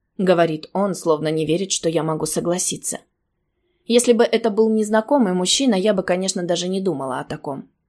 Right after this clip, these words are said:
Но это Артур. Мы с ним столько ночей в офисе вдвоем проводили,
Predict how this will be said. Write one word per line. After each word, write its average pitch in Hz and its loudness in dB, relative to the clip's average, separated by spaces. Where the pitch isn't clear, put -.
Но 202 0
это 180 -2
Артур. - -6
Мы 254 4
с 247 -2
ним 233 2
столько 226 0
ночей 202 0
в 170 -2
офисе 147 -4
вдвоем 156 0
проводили, 156 -2